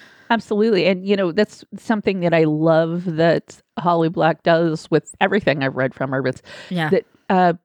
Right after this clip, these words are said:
Speaker 1: people, be they fairy or human or whatever, are more complicated than they seem.
Speaker 2: Yes.
Speaker 1: Like, there's always more to the story.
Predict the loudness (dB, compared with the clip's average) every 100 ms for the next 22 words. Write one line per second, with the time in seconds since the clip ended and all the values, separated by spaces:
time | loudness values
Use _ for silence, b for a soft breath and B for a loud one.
0 | -2 0 0 0 -2 -2 0 4 4 4
1 | 2 0 _ _ -4 2 4 4 4 2
2 | 2 0 2 2 0 -2 0 0 0 -4
3 | -2 0 0 0 0 2 0 0 -4 -4
4 | 0 2 0 -4 _ _ _ -6 0 2
5 | 2 0 -2 -2 -2 -2 0 2 2 0
6 | 0 -2 -4 -6 -6 -8 -6 -2 -2 -4
7 | -4 -2 2 2 2 2 2 2 2 0
8 | 0 0 0 0 -2 -4 -6 -2 -2 -4